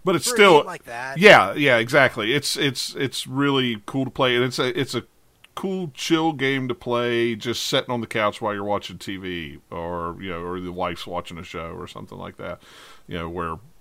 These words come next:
Speaker 1: sitting at your computer or playing it on P S five, you know, I mean, and I'm sure it's great on those,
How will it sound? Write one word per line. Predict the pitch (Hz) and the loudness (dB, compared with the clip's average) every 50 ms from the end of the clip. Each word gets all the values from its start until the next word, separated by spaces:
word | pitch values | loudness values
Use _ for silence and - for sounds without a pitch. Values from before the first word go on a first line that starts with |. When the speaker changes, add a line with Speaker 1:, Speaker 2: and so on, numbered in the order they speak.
| - _ - _ _ _ _ _ _ _ _ _ _ _ _ _ _ - - - - | -20 _ -20 _ _ _ _ _ _ _ _ _ _ _ _ _ _ -20 -18 -12 -10
Speaker 1:
sitting | - - 151 139 127 117 | -4 -2 -2 -2 0 -2
at | 117 110 - - | -2 -2 -2 -6
your | 90 | -10
computer | - 92 - - 107 101 101 92 95 95 95 92 90 90 | -14 -18 -14 -10 -8 -8 -8 -6 -6 -6 -6 -4 -4 -6
or | 87 | -6
playing | 87 - 113 107 104 101 | -6 -6 -6 -4 -4 -4
it | 98 92 | -6 -8
on | 92 90 | -8 -8
P | - 95 90 87 | -8 -8 -10 -8
S | - - | -10 -8
five, | - 85 85 85 82 80 82 - - | -6 -6 -4 -4 -4 -6 -8 -10 -10
you | - 87 82 | -10 -8 -8
know, | 80 80 - | -8 -8 -6
I | 101 117 | -4 -2
mean, | 117 117 117 117 117 | 0 0 0 0 0
and | 120 131 131 139 | 0 0 2 2
I'm | 139 135 | 2 2
sure | 131 - - 156 139 | 2 0 0 2 2
it's | 120 - - | 0 -2 -4
great | - 117 110 104 98 92 - - | -4 -2 -2 0 0 -2 -4 -8
on | 95 95 92 90 | -8 -8 -8 -8
those, | 82 82 82 - - - - | -8 -8 -10 -10 -12 -14 -14